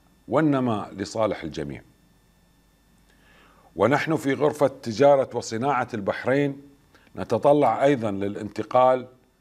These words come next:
بهذه العلاقات إلى آفاق جديدة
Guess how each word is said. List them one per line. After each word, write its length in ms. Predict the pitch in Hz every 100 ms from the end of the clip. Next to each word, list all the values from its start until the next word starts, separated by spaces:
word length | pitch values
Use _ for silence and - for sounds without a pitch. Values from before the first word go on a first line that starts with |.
| _ _ _ -
بهذه 460 | 95 104 156 151 143
العلاقات 760 | 117 131 127 - 135 127 123
إلى 200 | 104 110
آفاق 600 | 110 110 104 127 131 -
جديدة 580 | 82 95 117 127 127